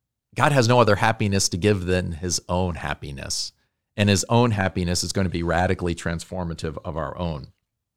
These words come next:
So if that's the philosophical issues, again, showing that the existence of pain in the world is not philosophically contradictory with the idea of a good God, uh, who is good and all-powerful. Then he looks at the history, right?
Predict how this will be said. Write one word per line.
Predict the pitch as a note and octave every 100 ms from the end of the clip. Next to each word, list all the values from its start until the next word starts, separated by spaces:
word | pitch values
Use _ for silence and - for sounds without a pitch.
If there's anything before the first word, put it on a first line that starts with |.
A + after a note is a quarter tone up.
| _ _ _ _ - - -
So | C3+
if | B2+
that's | G3+ -
the | -
philosophical | C#3+ B2 - A2 A#2 A2+ F2+
issues, | F2 E2 F#2 F2+
again, | G#2+ F#2+
showing | - G#2+ G#2 G2 F#2
that | F2+ E2+
the | F2
existence | D#2 F#2 G#2 - B2 G#2+
of | G#2+ -
pain | - A2 G2+ G#2 F#2+
in | F2+
the | E2+
world | F2 F#2 F2+ E2
is | D#2+
not | F2 F2 F#2 - _ _ _ -
philosophically | B2 A2 - G#2+ G#2 A2 F2+ F#2
contradictory | E2+ - G2+ F#2+ F#2 F#2 - G2 F2+ E2+
with | E2 D2+
the | F2
idea | E2 E2+ E2 E2+
of | D#2
a | D#2
good | F2+ - E2+ -
God, | E2+ D2+ C#2+ F#2 _ _ _ _ _ _ _ -
uh, | D#2+ D#2
who | F2
is | D#2+
good | A2 F#2+ F#2
and | F2
all-powerful. | E2 D#2+ - F#2+ G2 F2 - D2 - _ _ -
Then | F3+ A#3+
he | A#3+
looks | A#2+ A2+ - F#2+
at | G2 -
the | F#2
history, | - - A2+ - D#2+ C#2 E2 -
right? | G2 F#2